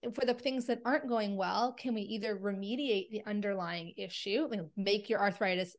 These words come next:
better, make your muscles stronger, you know, give yourself some pain relief tools, or can we work around it? Can we use the gadget, the assistive device? Can you use a mobility device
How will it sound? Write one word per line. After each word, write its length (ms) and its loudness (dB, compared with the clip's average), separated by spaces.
better, 380 4
make 160 -2
your 100 2
muscles 380 0
stronger, 640 -2
you 120 2
know, 100 8
give 240 2
yourself 300 2
some 180 -2
pain 280 0
relief 360 2
tools, 420 0
or 160 8
can 160 0
we 120 0
work 400 2
around 560 0
it? 140 -6
Can 100 0
we 60 2
use 340 2
the 100 4
gadget, 520 0
the 80 0
assistive 420 -4
device? 500 -2
Can 120 0
you 100 2
use 300 0
a 40 4
mobility 440 4
device 380 0